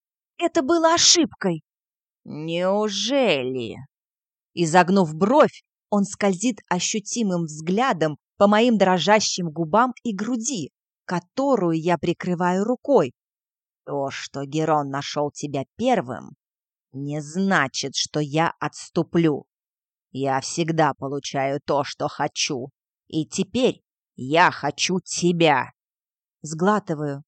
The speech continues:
снова отшатываюсь. По спине бежит холодок, и я резко срываюсь с места. Я бегу во дворец, боясь обернуться.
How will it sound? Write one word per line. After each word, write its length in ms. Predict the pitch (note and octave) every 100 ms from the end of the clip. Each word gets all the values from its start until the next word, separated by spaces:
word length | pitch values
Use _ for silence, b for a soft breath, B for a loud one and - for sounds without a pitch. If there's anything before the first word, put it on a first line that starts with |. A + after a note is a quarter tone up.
| _ _ _
снова 440 | - - C#4+ A3 E3
отшатываюсь. 800 | - - D3+ - D3 D3 - - _ _ _ _
По 80 | A#3
спине 380 | G#3 C4+ B3+ C4+
бежит 300 | A3 A#3+ C4
холодок, 480 | A#3+ A3+ G#3+ - -
и 60 | A3+
я 220 | G#3 A3
резко 380 | A#3+ B3 - G#3+
срываюсь 500 | - A3 A3+ A3 -
с 60 |
места. 560 | A#3 B3 F#3 - - C#3+ _ _ _ _
Я 240 | F#3 F#3 F3
бегу 280 | G#3+ G3+
во 100 | G3
дворец, 480 | F#3 G3 A#3+ C4+ - - _
боясь 520 | - G#3 G#3 B3+ B3+ -
обернуться. 920 | A3+ G3 B3 C4 C#4 G3+ - - C3+